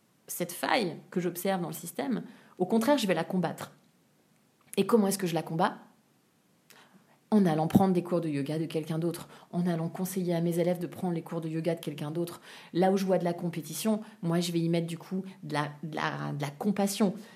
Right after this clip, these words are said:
Là où je vois, euh, de la violence, je vais y mettre de la douceur. Voilà, là où je vois du jugement, je vais mettre de la bienveillance, et cetera, et cetera. Donc, observons ce qui se passe autour de nous. Ça, c'est numéro un. Numéro deux, demandons-nous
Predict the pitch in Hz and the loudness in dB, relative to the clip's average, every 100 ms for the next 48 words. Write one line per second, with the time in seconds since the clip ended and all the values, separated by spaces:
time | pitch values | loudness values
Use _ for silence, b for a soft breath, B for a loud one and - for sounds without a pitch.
0 | B 170 196 196 185 180 175 180 202 190 | B 0 2 4 2 0 -4 -2 0 0
1 | 175 - 170 165 160 160 156 160 165 214 | -2 -4 -4 -2 -4 -4 -2 -2 2 4
2 | 220 214 214 - 151 160 170 160 170 170 | 6 6 2 -6 -6 -2 0 0 0 0
3 | 165 185 - 220 175 143 B B 196 196 | 0 -2 4 4 4 -2 B B 2 4
4 | 175 190 190 175 190 180 180 185 220 220 | 4 4 2 2 2 2 0 2 4 6
5 | 233 226 - 180 165 165 170 165 170 185 | 6 6 4 2 0 0 0 0 2 2
6 | 202 214 214 - 180 190 185 180 180 180 | 4 4 2 -2 -4 -4 -4 -2 -2 -2
7 | 170 - 180 156 135 175 170 - b b | -6 -6 -6 -4 -4 -6 -8 -14 b b
8 | b b b _ _ _ 240 233 226 208 | b b b _ _ _ 0 2 2 4
9 | 190 202 220 214 - - - _ _ _ | 2 4 4 4 0 -14 -20 _ _ _
10 | - - 214 190 208 208 202 202 180 170 | -8 -4 -2 0 0 0 -2 0 -2 0
11 | 147 160 - - _ _ _ _ _ _ | -2 -4 -10 -20 _ _ _ _ _ _
12 | - 196 190 165 156 147 147 143 151 - | -4 -4 -2 -4 -2 -6 -4 -4 -6 -10
13 | - B B B 185 185 190 185 175 190 | -20 B B B 0 2 2 0 0 0
14 | 180 202 185 180 185 180 | 2 2 2 2 4 4